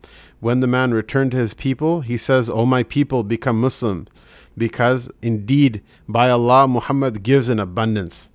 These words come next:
Uh, and Muhammad gives in abundance. Uh, uh, it was something that, that moved him. Uh, Jubair bin Mut'im, uh, radiallahu anhu, said that once he was walking,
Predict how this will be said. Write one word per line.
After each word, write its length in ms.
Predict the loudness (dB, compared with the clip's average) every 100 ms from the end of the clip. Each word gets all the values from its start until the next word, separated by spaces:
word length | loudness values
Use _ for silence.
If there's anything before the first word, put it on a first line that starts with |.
| _ _ _ -12
Uh, 240 | -8 -6 -8
and 160 | -8 -6
Muhammad 540 | -6 -4 -2 -4 -4
gives 320 | -4 -4 -6
in 220 | -8 -6
abundance. 680 | -6 -4 -4 -2 -4 -8 -14
Uh, 40 |
uh, 800 | -14 -12 -12 -8 -8 -8 -10 -12 -14 -18 -20 -20 -20 -20 _
it 60 | -16
was 180 | -12 -10
something 380 | -8 -6 -6 -6
that, 200 | -6 -8
that 140 | -6
moved 320 | 0 0 -2
him. 280 | -10 -12 -16 _ _ _ _ _ -20
Uh, 460 | -18 -16 -18 -20 -20 _ _ _ _ _ -20
Jubair 680 | -16 -12 -4 0 4 4 4
bin 180 | 2 0
Mut'im, 480 | 0 0 0 0 -2 _ -20 _ -12
uh, 300 | -6 -4 -4
radiallahu 760 | -2 0 0 2 2 2 0
anhu, 120 | 0 -2
said 220 | -2 0
that 160 | -2
once 320 | -2 -2 -2 -4
he 100 | -4
was 240 | -2 -2
walking, 640 | 2 4 4 2 -2 -2